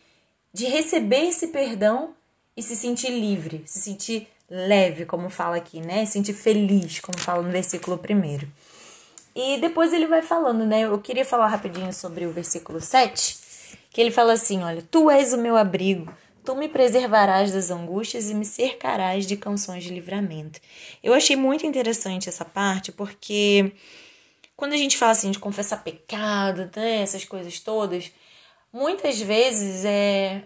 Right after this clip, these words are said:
esse abrigo que a gente precisa é da, é, é a presença do próprio Senhor. Por quê, gente? É a presença de Jesus que vai nos libertar dos nossos pecados.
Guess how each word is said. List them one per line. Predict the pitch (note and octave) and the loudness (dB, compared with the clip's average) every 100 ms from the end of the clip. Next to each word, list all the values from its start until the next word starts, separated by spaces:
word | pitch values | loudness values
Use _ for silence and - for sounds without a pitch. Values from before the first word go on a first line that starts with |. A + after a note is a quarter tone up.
| _ _ _ _ A#3 | _ _ _ _ 0
esse | C#4 E4+ - | 4 4 4
abrigo | C#4 G#3+ A#3+ B3 | 4 2 2 0
que | A#3+ | -2
a | G#3+ | -2
gente | G#3+ G#3 | -2 -4
precisa | - F#3 - - A3 A#3 F#3 E3+ - | -8 -2 2 2 0 -2 -2 -2 -6
é | G3 | -2
da, | G#3+ G#3+ _ | -2 -2 _
é, | A3 G3+ - | -4 -2 4
é | A#3+ | 2
a | |
presença | A#3+ D4 D4 G#3 A#3+ D#4+ D4+ | 4 4 4 6 4 4 2
do | B3 | 0
próprio | - C#4 D#4 D4+ | 2 0 2 0
Senhor. | - C4+ F#3+ D#3+ D#3+ _ _ _ _ | -2 -2 -6 -8 -14 _ _ _ _
Por | D#4+ E4+ | -2 -2
quê, | C4 A3 | 0 0
gente? | G3+ G3+ B3 | 2 0 4
É | A#3+ | 2
a | |
presença | A#3+ C4+ C4+ G3+ A#3+ D#4+ E4+ D4 | 4 2 2 2 2 4 2 0
de | A#3+ | -2
Jesus | A3+ B3 A3 G3+ G#3 A3+ | -2 0 0 0 -2 -4
que | - A#3 | -8 -10
vai | G#3+ F#3+ A3 C#4 | -10 0 0 0
nos | C#4+ C4 | -2 -4
libertar | G#3+ A3 C#4+ D4+ D#4 D#4+ - - G3+ G3+ - _ _ _ _ _ | -2 -2 -4 -2 -2 -2 -6 2 4 4 -2 _ _ _ _ _
dos | B3 A3+ | -6 -2
nossos | G3 F3+ G3+ | -2 -2 -4
pecados. | - G3 - D#3 D#3 - | -6 -10 -10 -12 -12 -14